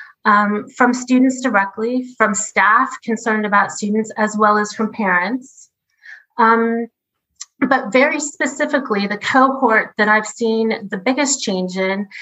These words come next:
is the students that have pre-existing mental health disorders.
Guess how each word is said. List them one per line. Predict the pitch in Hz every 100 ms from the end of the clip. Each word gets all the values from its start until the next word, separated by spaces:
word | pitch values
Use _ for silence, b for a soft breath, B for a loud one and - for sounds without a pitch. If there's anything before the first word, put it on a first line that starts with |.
| B B -
is | 262 254 -
the |
students | 269 - - 240 233 220 -
that | 208
have | - 214 214 -
pre-existing | - 269 254 254 247 208 208 - 214 208
mental | 202 202 208 -
health | 196 202 190 196 180
disorders. | 202 196 196 196 175 156 - -